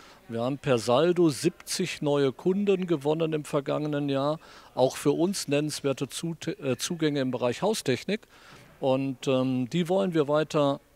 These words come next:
mit unseren Dienstleistungen versorgen, mit unseren Systemen versorgen. Und auf dieser Basis bauen wir höchstwahrscheinlich auch eine erfolgreiche Weiterentwicklung des Bereiches Haustechnik.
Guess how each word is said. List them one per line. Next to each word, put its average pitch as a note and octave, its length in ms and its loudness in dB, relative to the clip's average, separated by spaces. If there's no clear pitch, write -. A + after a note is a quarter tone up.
mit B2+ 220 -2
unseren C3 460 -2
Dienstleistungen C#3 720 -2
versorgen, E3+ 500 -2
mit B2+ 160 -6
unseren B2 360 -4
Systemen F3 520 -2
versorgen. C3 600 0
Und B2+ 100 -6
auf A#2+ 140 2
dieser C#3 280 0
Basis A#2 460 0
bauen A#2 360 0
wir G#2 100 -2
höchstwahrscheinlich A#2 680 -4
auch G#2+ 240 -6
eine G#2+ 140 -4
erfolgreiche A2+ 760 -4
Weiterentwicklung G#2 760 -6
des F#2+ 100 -14
Bereiches G2 440 -8
Haustechnik. - 680 -4